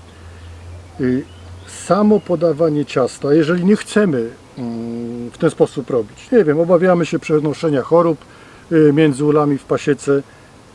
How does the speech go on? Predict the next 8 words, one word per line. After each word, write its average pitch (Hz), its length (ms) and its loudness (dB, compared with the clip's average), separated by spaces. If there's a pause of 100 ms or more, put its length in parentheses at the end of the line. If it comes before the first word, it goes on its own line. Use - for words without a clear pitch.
(240)
y, 156 140 -4 (480)
to 165 120 2
wtedy 180 320 0
dajmy 170 640 2
nie 156 280 2
ciasto, 160 600 -2 (120)
tylko 196 300 -2
syrop 147 480 2